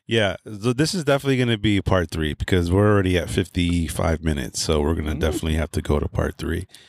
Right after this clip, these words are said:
Speaker 2: Wait, huh?
Speaker 1: Yep. Yeah, because you, you, you preach a lot.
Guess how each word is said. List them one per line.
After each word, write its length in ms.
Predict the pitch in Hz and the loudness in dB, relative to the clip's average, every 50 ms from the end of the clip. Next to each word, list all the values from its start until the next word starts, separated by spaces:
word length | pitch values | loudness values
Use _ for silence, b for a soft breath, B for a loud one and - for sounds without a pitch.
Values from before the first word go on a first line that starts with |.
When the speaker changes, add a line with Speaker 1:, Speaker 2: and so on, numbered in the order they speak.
| B B | B B
Speaker 2:
Wait, 300 | 101 107 104 92 82 - | 0 2 2 2 0 -2
huh? 400 | - 101 98 98 110 151 196 226 - _ _ _ _ - | -4 -4 -4 -2 -2 -2 -2 -4 -6 _ _ _ _ -6
Speaker 1:
Yep. 280 | - 87 90 98 107 - _ _ _ _ _ _ - | -2 0 0 0 0 -2 _ _ _ _ _ _ -4
Yeah, 160 | 117 135 143 | 0 0 0
because 360 | 127 120 - - 127 113 101 | 0 0 -2 -2 -2 -2 0
you, 100 | 117 127 | 0 -2
you, 280 | 120 107 101 101 107 117 | -2 -2 -2 -6 -6 -8
you 120 | - 104 90 | -8 -10 -6
preach 300 | - - 139 135 - 104 | 0 0 0 2 0 0
a 40 | 90 | -2
lot. 260 | 85 82 78 - - | -2 -2 -4 -6 -8